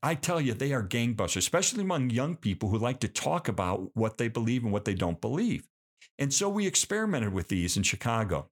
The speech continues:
and we got, um, um, eleven hundred non-believers into these groups,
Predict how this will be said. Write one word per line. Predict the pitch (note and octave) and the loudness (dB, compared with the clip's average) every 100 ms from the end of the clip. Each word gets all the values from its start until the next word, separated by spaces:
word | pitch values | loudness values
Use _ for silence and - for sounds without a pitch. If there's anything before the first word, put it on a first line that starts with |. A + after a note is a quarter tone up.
| - | -2
and | G#2 A2 | 0 0
we | D#3 | 0
got, | D3 A#2+ A2+ - _ | 0 0 -2 -4 _
um, | G#2+ G2 F#2 F2 - _ _ _ _ - | 0 2 2 0 -4 _ _ _ _ -2
um, | G2 F2 E2+ - | 0 2 0 0
eleven | A2+ G#2+ C#3+ F3+ F#3 | -2 0 0 0 -2
hundred | B2 C3+ D3+ C3 F2+ D#2+ - - | -2 0 0 0 0 -2 -4 -2
non-believers | G#2+ A#2+ C3+ B2+ G#2+ G#2+ A2 D#2 - - - | 0 2 0 0 0 2 2 0 -2 -6 0
into | G2 G2+ F#2 | 2 2 2
these | F2+ E2+ | 2 0
groups, | - E2+ A#1+ - - | 0 -2 -2 -10 -16